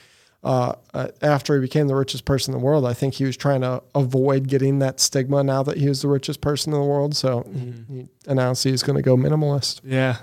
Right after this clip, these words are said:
Speaker 2: Super cool, dude. I, I would love to <laughs> sit down with him.
Speaker 1: Yeah, that would be a good time.
Speaker 2: All right, last one.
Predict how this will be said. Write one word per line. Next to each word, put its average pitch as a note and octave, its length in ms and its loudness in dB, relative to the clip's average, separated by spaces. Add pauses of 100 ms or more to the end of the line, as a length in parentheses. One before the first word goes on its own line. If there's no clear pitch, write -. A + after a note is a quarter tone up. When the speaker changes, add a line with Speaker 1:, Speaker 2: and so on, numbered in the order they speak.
(180)
Speaker 2:
Super E3 340 -2
cool, C#3 220 0
dude. B2 220 0
I, B2 120 4
I B2 140 0
would C3+ 120 0
love B2 180 -2
to C3 80 0
<laughs> B2+ 100 0
sit D3 80 -2
down C3+ 200 0
with B2+ 100 -2
him. A#2+ 260 -6
Speaker 1:
Yeah, D3 200 2
that C3+ 100 2
would C#3+ 100 0
be C3 120 0
a - 20 0
good B2 160 -2
time. B2 280 -4 (260)
Speaker 2:
All D3 100 0
right, C#3 120 2
last C3+ 300 0
one. A2+ 380 0